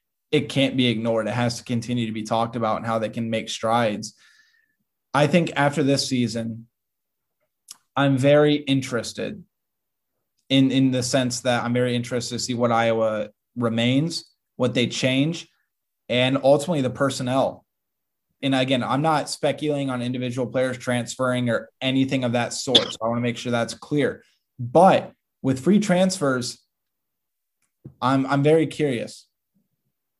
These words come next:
to see who sticks. Let's put it that way. So, any final note, Sean? I feel like we, we've pretty much, I know we haven't really gone in depth on this game, but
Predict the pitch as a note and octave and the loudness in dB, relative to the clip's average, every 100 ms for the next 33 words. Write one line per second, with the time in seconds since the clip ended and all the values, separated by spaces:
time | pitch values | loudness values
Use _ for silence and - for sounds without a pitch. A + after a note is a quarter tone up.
0 | _ - A#2+ C#3 B2 - A#2 - - - | _ -12 -6 -2 -2 -2 -4 -4 -12 -16
1 | _ _ _ _ _ _ _ _ _ - | _ _ _ _ _ _ _ _ _ -20
2 | - _ _ _ - - G#2+ G#2 F#2 D2+ | -20 _ _ _ -12 -2 -2 -2 -6 -8
3 | A#2+ _ _ _ _ _ _ _ _ _ | -12 _ _ _ _ _ _ _ _ _
4 | _ _ _ _ _ _ _ _ _ - | _ _ _ _ _ _ _ _ _ -20
5 | - _ _ - A#2+ G#2+ G#2+ G#2+ _ _ | -20 _ _ -8 -6 -4 -6 -10 _ _
6 | _ _ _ - _ _ _ - - _ | _ _ _ -20 _ _ _ -18 -18 _
7 | _ _ C#3+ E3+ D#3+ F3 E3+ E3 D3+ D3+ | _ _ 2 4 4 6 6 6 6 4
8 | D3 - D3+ D3+ C#3 C3 C#3+ C3+ C3+ B2+ | 4 2 4 4 0 2 2 2 0 -2
9 | B2 - - - - - _ C3 A#2+ D3 | -4 -8 -20 -18 -16 -16 _ -6 0 0
10 | C3+ C3+ D3 D3 D3 C#3 C3+ C3 C#3 C3 | 2 2 4 4 4 4 0 2 2 0
11 | B2+ C3+ C3+ C3+ - C3+ B2 G#2+ C3 C3 | 0 0 0 0 0 -2 -4 -8 -4 -2
12 | B2+ A#2+ A#2+ A#2 A2+ A2 | 0 0 0 0 0 -2